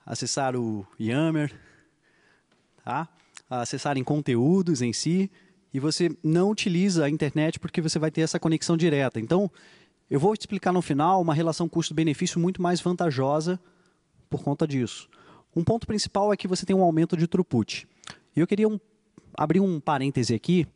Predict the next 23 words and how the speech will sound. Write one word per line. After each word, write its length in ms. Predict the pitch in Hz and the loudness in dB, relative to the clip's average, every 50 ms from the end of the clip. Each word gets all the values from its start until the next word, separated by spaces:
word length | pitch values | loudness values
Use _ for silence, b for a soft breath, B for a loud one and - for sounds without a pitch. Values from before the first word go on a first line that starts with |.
| b b b b b _ | b b b b b _
e 80 | 147 143 | -6 -4
contar 300 | - 156 139 - 151 151 | -4 -4 -4 -4 -4 -2
uma 180 | 165 160 156 | -2 -2 -2
história 380 | 143 - - - 156 156 147 147 | -2 -4 -2 -2 0 0 0 0
de 80 | 139 | 0
uma 100 | 147 151 | 0 0
empresa 480 | 147 143 - - 135 147 160 151 123 117 | 0 0 0 0 2 2 2 2 0 -2
que 140 | - - 147 | -4 -4 -6
é 40 | 135 | -6
case 440 | - - - 135 139 143 135 139 | -4 -4 -2 -2 -2 -2 -4 -6
de 80 | 139 - | -8 -8
sucesso 640 | - - 143 - - 143 127 127 123 - - - - - B B B B B B B B B - _ _ _ _ - | -8 -6 -6 -6 -4 -4 -4 -4 -4 -6 -8 -10 -14 -18 B B B B B B B B B -20 _ _ _ _ -10
nosso, 400 | 107 104 110 123 147 - - 117 | -8 -6 -4 -4 -6 -6 -6 -4
né, 140 | 113 113 110 | -4 -4 -4
cliente 380 | - - 113 110 117 117 - | -6 -6 -4 -4 -4 -4 -6
nosso, 300 | 117 113 117 127 - - | -4 -4 -4 -4 -4 -4
em 40 | 147 | -4
relação 400 | 123 139 135 135 123 - 147 147 | -4 -4 -4 -4 -4 -4 -4 -2
a 60 | 135 | -2
isso. 300 | 117 104 98 - - - b b b b b b b b b b _ _ _ _ | -4 -4 -6 -8 -10 -12 b b b b b b b b b b _ _ _ _
É, 200 | - 131 131 127 - | -10 -10 -10 -8 -8
chama-se 360 | - - 165 156 160 - - | -6 -4 -2 -2 -2 -2 -4
NetApp. 600 | 139 147 156 - _ - 120 101 - - - - | -4 -4 -4 -4 _ -6 -6 -6 -8 -12 -20 -20